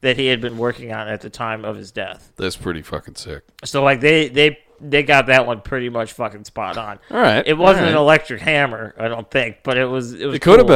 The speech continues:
Speaker 2: been. It could have been.
Speaker 1: But yeah, so that, that one, th-, it's, I don't know if that's, like, a prediction or if that's just fucking a
Speaker 2: I
Speaker 1: shot in
Speaker 2: don't
Speaker 1: the dark that paid off.
Speaker 2: Ex-, exactly. Who knows about any of this shit? It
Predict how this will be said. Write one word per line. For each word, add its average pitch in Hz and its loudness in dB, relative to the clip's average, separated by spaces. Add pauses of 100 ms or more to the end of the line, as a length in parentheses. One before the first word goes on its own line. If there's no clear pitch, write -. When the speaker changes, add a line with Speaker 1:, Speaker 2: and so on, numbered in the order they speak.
Speaker 2:
been. 165 -10 (280)
It - -18
could 117 2
have 135 2
been. 147 2 (280)
Speaker 1:
But 143 2
yeah, 117 0
so 139 -12
that, 151 2
that 180 4
one, 165 -2 (600)
th-, 175 -8
it's, - -12
I 180 -2
don't 185 -4
know 175 2
if 147 -6
that's, 156 -4
like, 156 -2
a 139 -8
prediction 135 -6
or 123 -4
if 104 -10
that's 135 -4
just 120 -14
fucking 127 -6
a 107 -6
Speaker 2:
I - -4
Speaker 1:
shot 107 2 (160)
in 98 -8
Speaker 2:
don't - -
Speaker 1:
the 127 -2
dark 120 -6
that 117 -8
paid 127 -4
off. 131 -2 (320)
Speaker 2:
Ex-, 117 -8
exactly. 107 -2
Who 156 6
knows 156 6
about 113 4
any 143 4
of 101 2
this 90 -4
shit? 95 -2
It 107 0